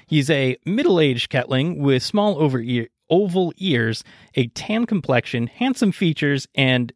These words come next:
thick biological armor that covers his scalp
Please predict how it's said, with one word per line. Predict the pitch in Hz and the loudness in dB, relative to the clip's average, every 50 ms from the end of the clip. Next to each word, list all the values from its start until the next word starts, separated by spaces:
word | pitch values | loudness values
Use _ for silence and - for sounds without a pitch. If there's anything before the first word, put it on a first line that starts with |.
| _ _ | _ _
thick | - - - 226 - - - | -10 -2 -2 -2 -2 0 0
biological | - 147 135 123 123 143 165 175 180 196 - 214 185 - | 0 2 2 2 2 2 2 2 0 0 0 0 0 2
armor | 143 131 127 123 123 127 | 2 2 4 4 2 2
that | 120 123 117 - | 2 0 -2 -2
covers | - - 214 196 202 214 214 - | -2 -2 -2 0 0 0 0 0
his | - 214 190 - | 0 -2 -2 -2
scalp | - - - 127 110 104 107 - | -4 -2 0 0 0 -2 -4 -10